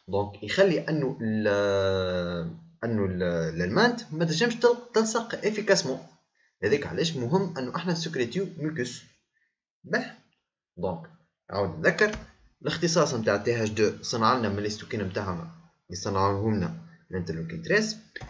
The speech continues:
الانترلوكين تريز باش ياثر في لي سيلول انتستينال باش يخليهم يتبدلوا.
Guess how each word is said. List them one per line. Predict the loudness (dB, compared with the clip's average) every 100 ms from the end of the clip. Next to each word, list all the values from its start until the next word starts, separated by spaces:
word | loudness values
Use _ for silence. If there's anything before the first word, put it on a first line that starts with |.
| -18 _ -6
الانترلوكين | -2 2 2 2 2
تريز | 4 4 4
باش | -2 -4
ياثر | -2 -2 -2 0 -2 -2 -8
في |
لي | -6
سيلول | -4 -4 -4 -6 -4
انتستينال | -2 -2 -4 -2 0 0 -4 -12 -20 -20 -20 -6
باش | -4
يخليهم | 0 2 2 2 -4
يتبدلوا. | -2 0 2 0